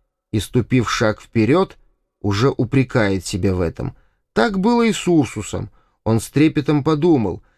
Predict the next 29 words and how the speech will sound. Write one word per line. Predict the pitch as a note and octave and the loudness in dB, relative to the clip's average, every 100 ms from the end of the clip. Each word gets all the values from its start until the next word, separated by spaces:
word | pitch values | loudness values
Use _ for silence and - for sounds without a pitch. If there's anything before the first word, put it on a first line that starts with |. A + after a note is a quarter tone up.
| _ - | _ -16
«Дело | F#2+ A2+ E3+ D#3+ | -2 0 0 0
принимает | C3+ C#3+ C#3+ A2+ B2+ D#3+ B2+ | -2 0 2 2 0 -2 -4
дурной | A2+ C#3 C#3 D3+ D3 | -2 0 2 0 0
оборот. | C#3 C#3 C#3+ B2+ F2 - _ _ _ - | 0 0 0 0 -4 -10 _ _ _ -6
Я | G2+ D3+ | -2 -2
всегда | C3+ - D3+ A2+ C3+ F#3 | -2 -4 -4 -2 0 0
успел | F3 - - F3 F3 | -2 -6 -2 0 0
бы | D3 | 0
узнать | D3 C#3 E3+ E3 C3+ | 0 0 0 0 0
об | B2+ A#2 | 0 2
этом. | A2+ G2 F2 F2+ _ _ _ - | 0 0 -4 -6 _ _ _ -2
Ну | B2 | 0
зачем | A2+ A#2 - - B2 C#3+ | 0 -2 -2 -2 0 0
же | D3 | 0
я | D3 | 0
пошёл | C#3+ D3 - D3 C3+ G2 | -2 -4 -2 0 0 0
за | G#2 | -2
Гуинпленом? | G2+ A#2 G#2+ B2 A#2+ G2 F2 - _ _ _ - | 0 0 0 0 0 0 -2 -8 _ _ _ -2
Придя | G#2 G#2 A#2+ | 0 2 0
к | - | 0
такому | A#2+ - B2 A2+ G#2 | -6 -2 0 0 0
заключению, | G#2 G#2+ G2 - C#3+ E3 C3 G#2 - | -4 -2 -4 0 0 2 2 0 0
он, | - D#3+ D#3 - _ _ _ | 0 2 0 -4 _ _ _
ибо | A#2 G#2 A2 | -2 0 0
всякий | - A#2 G#2 G#2+ | 0 0 0 -6
человек | - A#2 A2 A2 G#2+ | -2 2 2 2 0
соткан | - C3+ A2+ - G#2 | -2 -2 -2 -2 -4
из | - G#2 - | -4 -6 -4
противоречий, | G2+ G2 G2+ G2 D3+ F3 - - | -4 -2 0 2 2 0 -4 -10